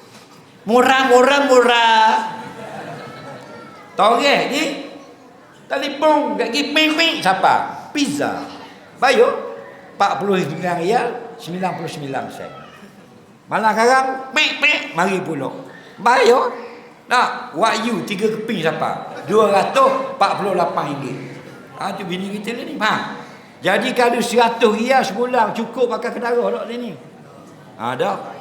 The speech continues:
Buat apa laki mu jahat ni? Naknya kau orang. Faham? Ha? Bini kita seratus hari makan.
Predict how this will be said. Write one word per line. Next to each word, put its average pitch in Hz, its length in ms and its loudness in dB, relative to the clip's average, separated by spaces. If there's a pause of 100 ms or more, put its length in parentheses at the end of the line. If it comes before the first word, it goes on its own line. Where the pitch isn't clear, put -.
(120)
Buat - 240 -4
apa 202 160 -6
laki 160 320 -6
mu 156 160 -10
jahat 135 480 -6
ni? 302 80 -12 (920)
Naknya 208 480 -2
kau 214 80 -2
orang. - 240 0 (400)
Faham? 220 240 -2 (320)
Ha? 190 80 -6 (1900)
Bini 208 320 -2
kita 202 320 -2
seratus 233 520 0
hari 226 280 -4
makan. 226 280 -8